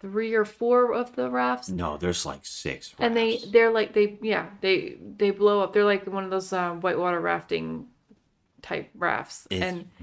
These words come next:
Speaker 2: wild.
Speaker 1: I mean, the things they have in this cargo is so ridiculous. Like, come on.
Speaker 2: It's so crazy. They, uh,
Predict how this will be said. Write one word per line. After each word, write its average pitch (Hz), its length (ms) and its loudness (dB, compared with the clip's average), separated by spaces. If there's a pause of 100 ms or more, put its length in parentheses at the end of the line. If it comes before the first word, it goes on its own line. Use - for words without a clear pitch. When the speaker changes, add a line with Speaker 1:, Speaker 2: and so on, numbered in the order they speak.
(120)
Speaker 2:
wild. 65 360 -4
Speaker 1:
I 220 80 2
mean, 214 260 2
the 214 160 6
things 247 420 -2
they 285 100 2
have 226 220 0
in 214 80 -4
this 196 140 -6
cargo 190 440 0
is 180 140 -6
so 180 220 -4
ridiculous. - 920 -8
Like, 170 160 -6
come 208 220 -2
on. - 300 -4
Speaker 2:
It's - 340 -14 (200)
so 92 640 -2
crazy. 80 800 0 (460)
They, 117 200 4
uh, 170 160 4